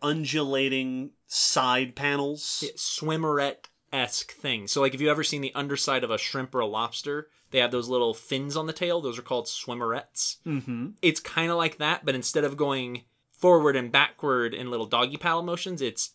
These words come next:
Speaker 2: out to the side like wings.
Speaker 1: Right. Well, if you think of a, of a sea slug.
Speaker 2: Yeah.
Speaker 1: Sort of undulating.
Speaker 2: Mm-hmm.
Speaker 1: At its back, it has a forked tail.
Speaker 2: <laughs>
Speaker 1: Flappy, uh, mermaid tail. At its front, it has two big eyes. And then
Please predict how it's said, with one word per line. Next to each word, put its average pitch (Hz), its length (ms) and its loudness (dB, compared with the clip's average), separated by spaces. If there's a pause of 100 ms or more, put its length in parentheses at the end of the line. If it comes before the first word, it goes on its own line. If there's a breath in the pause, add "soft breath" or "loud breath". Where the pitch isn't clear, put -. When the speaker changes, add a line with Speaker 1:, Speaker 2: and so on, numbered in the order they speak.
Speaker 2:
out 143 200 0
to - 80 -14
the 123 80 -8
side 123 320 -2
like 104 200 -2
wings. 107 720 -8
Speaker 1:
Right. 107 140 0
Well, 226 180 8
if 208 100 0
you 196 80 0
think 190 180 -2
of 147 100 0
a, 135 40 2
of 120 360 0
a 110 280 -4
sea - 180 -2
slug. - 240 -8 (180)
Speaker 2:
Yeah. 110 200 2 (360)
Speaker 1:
Sort 123 220 -6
of 107 80 -10 (100)
undulating. 127 640 -4 (120)
Speaker 2:
Mm-hmm. 123 280 -8 (380)
Speaker 1:
At 139 140 0
its - 160 -2
back, 139 340 0
it 160 60 -4
has 143 140 -6
a 127 60 -6
forked - 380 -6
tail. 131 320 -4 (220)
Speaker 2:
<laughs> - 220 -20
Speaker 1:
Flappy, 135 880 -2
uh, 131 120 0
mermaid 131 320 0
tail. 117 240 -8 (340)
At 135 140 2
its 127 160 -2
front, 185 320 2
it 147 80 -4
has 127 220 -4
two 185 220 -8
big 165 180 0
eyes. 160 520 0 (400 soft breath)
And 147 240 -2
then 135 280 2